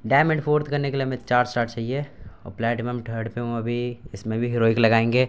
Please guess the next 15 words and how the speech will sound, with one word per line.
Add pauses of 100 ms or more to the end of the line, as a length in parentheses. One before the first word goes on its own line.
(520)
बीआर
रैंक
में। (1600)
तो
भाई
बैक
करते
हैं,
थोड़ी
बहुत
क्लाइंबिंग
व्लाइंबिंग
करते
हैं
यार।